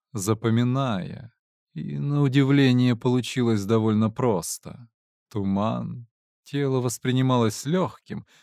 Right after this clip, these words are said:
разрозненным. Поглощая вещество, запоминал его.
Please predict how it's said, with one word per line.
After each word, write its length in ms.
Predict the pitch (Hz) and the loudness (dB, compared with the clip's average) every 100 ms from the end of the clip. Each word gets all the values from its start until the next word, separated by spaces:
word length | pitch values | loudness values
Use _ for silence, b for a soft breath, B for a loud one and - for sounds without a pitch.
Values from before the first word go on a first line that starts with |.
| b | b
разрозненным. 1120 | 127 139 143 208 165 95 90 82 80 - 117 _ _ | -2 2 4 6 6 4 2 0 -4 -10 -16 _ _
Поглощая 640 | 98 95 98 - 120 117 113 | -6 -2 -2 -2 2 2 4
вещество, 840 | 110 - 110 - - 113 120 113 | 0 -2 -6 -6 -6 -2 0 0
запоминал 760 | 95 107 120 113 117 135 127 95 | 0 -2 0 2 2 2 0 -2
его. 480 | 85 82 82 80 | -4 -8 -10 -12